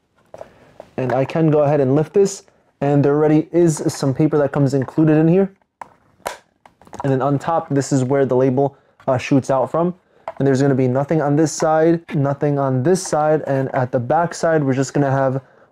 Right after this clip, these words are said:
one strap for a lanyard if you wanna go ahead and put it, and then also the charging port. So it's now time to set this up, and the first thing to do is just to open up the cover, and then take this piece out, and then we can just go ahead and get to the black part and just open it up, and this can be removed.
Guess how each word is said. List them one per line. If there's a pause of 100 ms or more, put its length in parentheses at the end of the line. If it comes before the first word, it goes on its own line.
one
strap
for
a
lanyard
if
you
wanna
go
ahead
and
put
it, (280)
and
then
also
the
charging
port. (100)
So
it's
now
time
to
set
this
up,
and
the
first
thing
to
do
is
just
to
open
up
the
cover, (500)
and
then
take (680)
this
piece
out,
and
then
we
can
just
go
ahead
and
get
to
the
black
part
and
just (160)
open
it
up,
and
this
can
be
removed.